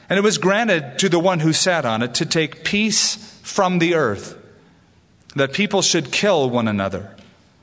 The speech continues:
And there was given to him a great sword. When he opened the third seal,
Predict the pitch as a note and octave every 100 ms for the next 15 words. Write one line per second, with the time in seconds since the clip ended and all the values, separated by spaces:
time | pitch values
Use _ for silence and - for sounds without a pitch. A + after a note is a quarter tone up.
0 | _ _ _ A2+ A2 A2 G#2+ C#3+ C#3+ C#3
1 | C#3 C#3 C3 B2+ C3 C3 - C3 G2 F#2
2 | - - - - _ _ _ _ _ _
3 | - - - - F3+ G#3+ B3+ B3 G3+ F3+
4 | - A#3 G#3+ E3 D#3 - D3+ A#2 A#2+ E3+